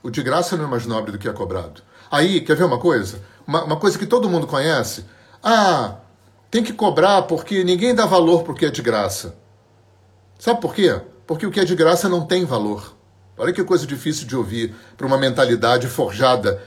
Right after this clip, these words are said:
nessa hipocrisia cristã. Cristã não, católica.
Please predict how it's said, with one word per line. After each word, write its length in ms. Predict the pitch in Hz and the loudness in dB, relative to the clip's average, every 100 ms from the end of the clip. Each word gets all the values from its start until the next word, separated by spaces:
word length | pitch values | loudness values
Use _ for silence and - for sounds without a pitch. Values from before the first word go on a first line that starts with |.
| - | -8
nessa 360 | 135 143 151 127 | -4 0 2 2
hipocrisia 560 | 123 156 120 120 123 | 0 -2 -2 -2 -2
cristã. 440 | - 113 - 104 82 - - _ _ _ _ _ _ _ _ _ _ _ _ | -4 -8 -8 -8 -8 -16 -20 _ _ _ _ _ _ _ _ _ _ _ _
Cristã 340 | - 120 - 160 | -8 -6 -2 -2
não, 140 | 110 | -2
católica. 560 | 101 101 107 92 - | -4 -2 -4 -4 -10